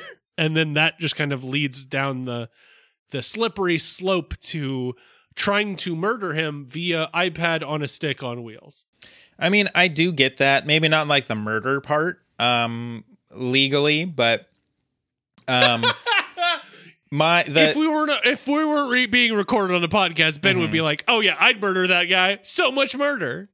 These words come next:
Speaker 2: Uh, legally, I can neither confirm nor deny that. But
Speaker 1: <laughs>
Speaker 2: I, I did go to college, and I went for, uh,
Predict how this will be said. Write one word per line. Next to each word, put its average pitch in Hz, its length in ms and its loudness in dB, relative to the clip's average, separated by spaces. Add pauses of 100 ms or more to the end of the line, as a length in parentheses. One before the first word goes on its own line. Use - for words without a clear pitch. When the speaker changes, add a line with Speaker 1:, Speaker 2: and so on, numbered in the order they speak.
(220)
Speaker 2:
Uh, 135 400 4
legally, 160 760 4
I 123 1040 2
can 135 140 -6
neither 120 280 0
confirm 113 440 -6
nor 107 160 -4
deny 104 300 -6
that. 95 400 -8
But 131 260 2 (400)
Speaker 1:
<laughs> - 360 -2
Speaker 2:
I, - 260 2 (260)
I 170 160 4
did 175 580 2
go 139 260 2
to 127 800 0 (200)
college, 120 840 0
and 117 140 0
I 120 220 2
went 123 360 0
for, 110 800 -2 (100)
uh, 104 360 -2